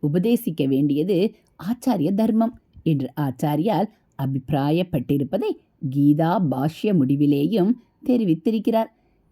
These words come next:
கீதை உபதேசம் முடிந்த பிற்பாடு பகவான் அர்ஜுனனிடம், "நான் சொன்னதையெல்லாம் மனசு குவிந்து சரியாக கேட்டுக்கொண்டாயா?" என்று விசாரிக்கிறார். ஏன் அப்படி கேட்டார் என்று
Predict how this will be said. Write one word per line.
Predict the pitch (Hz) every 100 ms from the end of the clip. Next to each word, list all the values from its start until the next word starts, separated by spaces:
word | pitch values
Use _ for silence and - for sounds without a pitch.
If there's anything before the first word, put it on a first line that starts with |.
| _ - 147
கீதை | 147 156 165 208 233
உபதேசம் | - 147 147 160 156 190 240 254 -
முடிந்த | - 123 147 156
பிற்பாடு | 160 147 - 175 269 403 - - -
பகவான் | 147 123 160 202 -
அர்ஜுனனிடம், | - 139 123 165 156 151 165 190 233 - _
"நான் | - 160 131
சொன்னதையெல்லாம் | 151 143 147 151 147 170 208 330 - _ -
மனசு | 143 147 170 185
குவிந்து | 156 143 165 202 240 233 - -
சரியாக | - - 175 180 156 160 247
கேட்டுக்கொண்டாயா?" | 226 226 - 220 220 220 220 220 226 226 - _ -
என்று | 165 156 190 185 226 - _
விசாரிக்கிறார். | 240 226 240 226 196 220 220 - _ _ _ _ -
ஏன் | 147 151 180 247 - -
அப்படி | 147 - 151 -
கேட்டார் | 147 151 175 156
என்று | 170 247 403